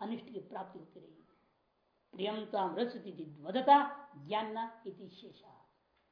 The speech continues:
जब कोई ज्ञानी कह दे तुम्हारा प्रिय तुमको रुलाएगा, वो उसका प्रिय उसको एक जन्म में, इस जन्म में नहीं, अनेकों जन्मों तक रुलाते ही रह जाएगा। इतना बड़ा काम हो जाता है।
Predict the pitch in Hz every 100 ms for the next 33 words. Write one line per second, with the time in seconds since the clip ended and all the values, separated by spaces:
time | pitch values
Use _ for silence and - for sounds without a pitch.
0 | _ 190 185 - 160 151 214 294 - 254
1 | 262 208 - - - - 233 208 156 -
2 | 247 247 202 170 160 208 247 185 165 160
3 | - - 208 233 240 - - 285 311 240
4 | 285 285 - - 214 269 285 302 339 311
5 | 226 185 262 311 330 359 349 - - -
6 | 202 277 302 269 208 - - 240 320 359
7 | 330 277 214 208 - 185 160 - - -
8 | _ _ _ _ _ _ _ _ _ _
9 | _ _ _ _ - 233 240 208 190 180
10 | 180 160 170 170 170 196 214 214 -